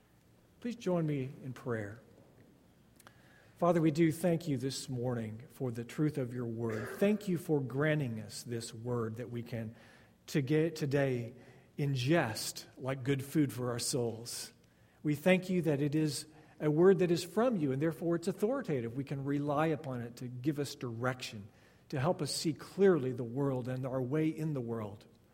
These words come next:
and the way to you. We thank you that it is necessary. You've made it necessary, for there is no other word like it.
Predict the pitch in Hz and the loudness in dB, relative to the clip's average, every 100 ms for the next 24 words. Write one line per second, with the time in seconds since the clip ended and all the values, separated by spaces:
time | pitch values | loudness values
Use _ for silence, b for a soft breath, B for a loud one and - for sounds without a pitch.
0 | b - 139 131 127 131 127 139 123 120 | b -8 -4 -2 0 -2 -2 -6 -4 -4
1 | 107 110 120 - b b b b 151 147 | -6 -10 -14 -20 b b b b -2 2
2 | 190 196 202 165 165 151 156 147 135 B | 2 2 2 2 2 4 2 2 -2 B
3 | B - 120 196 262 - 175 127 120 139 | B -4 -2 0 -2 -4 -2 -2 0 0
4 | 147 139 147 233 254 147 139 127 143 123 | -2 0 4 4 4 -2 -4 -6 -6 -6
5 | 156 123 117 120 135 135 131 135 135 - | -4 -2 -2 -4 -6 -4 -2 -2 -4 -8
6 | B B B - - 160 185 202 185 185 | B B B -14 -4 2 6 6 6 4
7 | 160 143 160 170 139 131 127 143 - 110 | 2 2 2 2 2 0 0 0 -2 -10
8 | - | -12